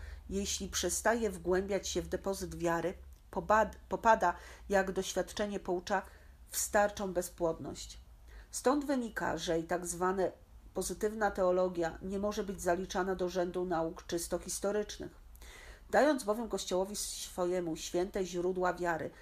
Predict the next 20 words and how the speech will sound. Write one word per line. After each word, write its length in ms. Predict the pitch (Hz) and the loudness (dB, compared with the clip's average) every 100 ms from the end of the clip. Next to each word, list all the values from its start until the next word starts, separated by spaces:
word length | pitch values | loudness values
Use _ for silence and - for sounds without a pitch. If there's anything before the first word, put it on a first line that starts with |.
| - - | -20 -4
dał 200 | - 214 | 4 6
mu 160 | 226 214 | 4 0
Bóg 240 | 190 190 | 0 0
zarazem 540 | 180 175 170 175 180 - | 2 4 4 2 -2 -2
żywy 400 | 175 185 190 190 | -2 0 0 0
urząd 380 | - 180 165 180 | -2 -2 -2 -2
nauczycielski, 760 | 170 170 165 165 160 - - - - - - | -4 -4 -2 0 0 -4 -10 -12 -20 -20 -12
który 280 | - 226 233 | -2 0 2
to, 360 | 220 196 185 - - - | 4 4 0 -10 -20 -18
co 220 | - 226 | -2 2
w 80 | 196 | 2
depozycie 600 | 185 190 190 190 220 214 | 0 -2 -2 -4 -2 -2
zawiera 460 | 175 170 165 196 185 | 0 0 0 2 0
się 200 | - 165 | 0 -4
mniej 400 | 175 175 180 175 | -4 -2 -2 0
jasno 460 | 190 196 - 170 156 | -2 -2 -4 -6 -6
i 80 | 175 | -2
jakby 320 | 175 175 175 | -2 0 -4
w 80 | 165 | -2
związku, 580 | 165 190 214 - - | -2 0 0 -2 -6